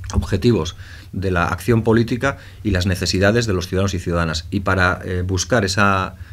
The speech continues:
relación directa, lo que queremos hacer es reunirnos con el mayor número posible de personas, de entidades, de agentes sociales, sindicales, políticos,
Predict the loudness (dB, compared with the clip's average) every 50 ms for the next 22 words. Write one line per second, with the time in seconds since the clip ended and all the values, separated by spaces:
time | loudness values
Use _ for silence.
0 | -12 -4 0 2 2 2 2 2 2 4 4 4 4 2 0 0 -2 -2 -2 -4
1 | -10 -16 -8 -4 -2 -2 -2 0 0 0 0 0 0 -2 -2 -4 -2 -4 -4 -4
2 | -4 -4 -2 -2 -2 -2 -2 -2 -2 -4 -4 -4 -4 -2 -2 0 0 0 0 0
3 | 0 0 0 0 -2 -4 -4 -4 -2 -2 -2 0 0 -2 -2 -2 -2 -4 -2 -2
4 | -2 -2 -4 -4 -8 -10 -12 -10 -6 -6 -6 -4 -4 -4 -4 -2 -2 0 0 0
5 | -2 -4 -6 -6 -6 -4 -4 -6 -4 -6 -8 -6 -4 -2 -2 -2 -2 -4 -6 -6
6 | -6 -4 -2 -2 -2 -2 -2 -4 -4 -4 -4 -2 -4 -4 -4 -4 -4 -6 -6